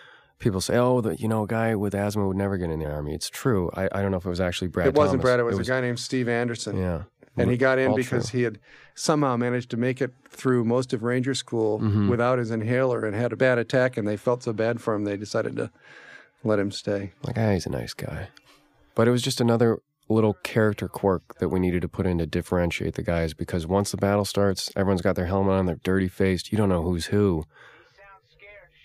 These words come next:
Speaker 1: And it was, it was just an opportunity to, to show you these are real guys without being heavy-handed, without having the guy who has, you know, who rolls the dice all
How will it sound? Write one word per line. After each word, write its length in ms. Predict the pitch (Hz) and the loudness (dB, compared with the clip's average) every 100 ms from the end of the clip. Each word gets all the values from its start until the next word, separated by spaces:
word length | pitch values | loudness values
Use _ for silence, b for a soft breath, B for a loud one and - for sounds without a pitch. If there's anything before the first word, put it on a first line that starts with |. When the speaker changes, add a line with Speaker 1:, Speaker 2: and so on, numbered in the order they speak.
| - - - | -20 -20 -6
Speaker 1:
And 300 | 98 95 92 | 0 2 2
it 40 | |
was, 140 | 82 95 | 0 -2
it 80 | - | -4
was 160 | 107 101 | -6 -4
just 240 | - - | -4 0
an 60 | 110 | 0
opportunity 460 | 104 107 113 101 87 | 0 0 -2 0 -2
to, 160 | 90 - | -6 -6
to 220 | - 92 85 _ - | -6 -4 -4 _ -10
show 220 | - 101 | 0 2
you 200 | 95 90 - | 2 0 -4
these 180 | 101 101 | -6 -2
are 40 | |
real 200 | 101 95 | 0 0
guys 420 | 85 87 85 82 - | 0 0 0 -2 0
without 400 | 120 135 139 - | 2 4 2 2
being 160 | 113 | 2
heavy-handed, 560 | 95 95 85 85 85 78 | 2 0 0 -2 -2 -2
without 300 | 87 92 90 | 0 0 0
having 240 | 92 85 | 0 -2
the 60 | 82 | -2
guy 260 | 90 85 | 0 0
who 60 | 82 | 0
has, 180 | 80 73 - B B B | -2 -4 -12 B B B
you 80 | - | -2
know, 180 | 85 67 - | 0 -2 -4
who 160 | 90 | -4
rolls 260 | 80 85 82 | 0 0 0
the 80 | 85 | -2
dice 340 | 87 85 | 0 0
all 80 | - | 0